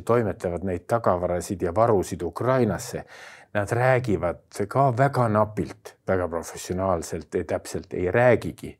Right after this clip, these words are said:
nii peabki. Aga, aga on arusaadav ka üksikutest kommentaaridest, millest on puudus ja mis on see meeleheite seis ja et, et, et kuidas,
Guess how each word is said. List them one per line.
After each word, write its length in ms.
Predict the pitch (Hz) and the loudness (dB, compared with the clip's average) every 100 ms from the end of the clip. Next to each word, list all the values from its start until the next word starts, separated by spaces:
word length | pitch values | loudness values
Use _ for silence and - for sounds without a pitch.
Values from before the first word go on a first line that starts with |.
| - | -2
nii 180 | 98 90 | 0 4
peabki. 460 | 123 90 - - - - - - - - | 4 4 -2 -14 -14 -18 -18 -18 -12 2
Aga, 420 | 104 107 107 98 95 | 4 4 2 2 2
aga 220 | - - 104 | 0 2 2
on 160 | 113 | 4
arusaadav 720 | 127 147 - 104 92 95 87 | 4 2 2 0 0 -2 -4
ka 120 | - 117 | 0 0
üksikutest 640 | 123 - - 95 - - | 0 -6 -8 -8 -10 0
kommentaaridest, 920 | 117 117 87 - 90 82 80 82 - - _ - | 2 2 -2 -2 -2 -2 -6 -8 -10 -20 _ -2
millest 560 | 113 165 113 80 - - | 4 6 6 4 -2 -6
on 160 | 78 73 | -8 -2
puudus 560 | 117 110 90 - - - - - - - | 2 2 2 -2 -10 -14 -20 -20 -8 0
ja 100 | 98 | 4
mis 360 | 170 - - | 6 4 2
on 140 | 104 87 | 0 0
see 380 | - 90 85 82 - - - | -2 -2 -2 -8 -16 -20 -8
meeleheite 720 | 104 127 123 98 101 92 - 92 | 0 6 6 6 4 2 -2 -2
seis 560 | - 135 107 73 - - - _ | 2 4 4 0 -8 -12 -20 _
ja 300 | - 104 98 92 | -4 2 2 2
et, 300 | - - - | -4 -12 -4
et, 200 | 98 - | -4 -2
et 180 | - - | -2 2
kuidas, 300 | 135 117 | 4 4